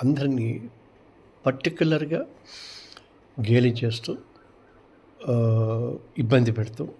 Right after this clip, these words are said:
వాళ్ళని అవమానపడేలాగా చిత్రీకరిస్తూ చేశారు. అవసరం లేదు,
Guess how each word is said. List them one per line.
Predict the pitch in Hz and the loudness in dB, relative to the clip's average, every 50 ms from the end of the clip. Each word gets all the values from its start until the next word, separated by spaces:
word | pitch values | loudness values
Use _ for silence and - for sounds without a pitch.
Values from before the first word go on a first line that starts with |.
| - - - - - - - _ _ _ _ _ _ _ _ _ _ _ _ _ _ _ _ _ _ _ _ _ _ _ _ _ _ _ _ _ _ _ _ _ _ _ - | -20 -20 -20 -20 -20 -20 -20 _ _ _ _ _ _ _ _ _ _ _ _ _ _ _ _ _ _ _ _ _ _ _ _ _ _ _ _ _ _ _ _ _ _ _ 4
వాళ్ళని | 120 123 123 120 123 120 117 113 117 113 113 117 - - - - - - - _ _ _ _ _ _ _ _ _ _ _ _ _ _ _ _ - | 6 8 8 8 6 6 4 4 4 4 2 2 -2 -6 -12 -18 -20 -20 -20 _ _ _ _ _ _ _ _ _ _ _ _ _ _ _ _ 2
అవమానపడేలాగా | 123 127 139 139 139 143 139 139 131 123 120 113 113 110 113 110 110 | 4 4 6 6 6 8 8 6 6 4 4 4 4 4 2 0 -2
చిత్రీకరిస్తూ | 107 - - 117 - - 127 117 113 123 117 113 - - 139 120 | -4 -6 -8 -12 -8 -8 -8 -6 -6 -6 -8 -8 -8 -8 -8 -8
చేశారు. | - 151 - - - - - - - _ _ _ _ _ _ _ _ - - - | -8 -8 -10 -10 -10 -10 -12 -14 -20 _ _ _ _ _ _ _ _ -16 -4 -2
అవసరం | 127 127 123 - - 143 127 117 | -2 -2 -2 -4 -4 -4 -2 -2
లేదు, | 113 113 113 | -2 -4 -6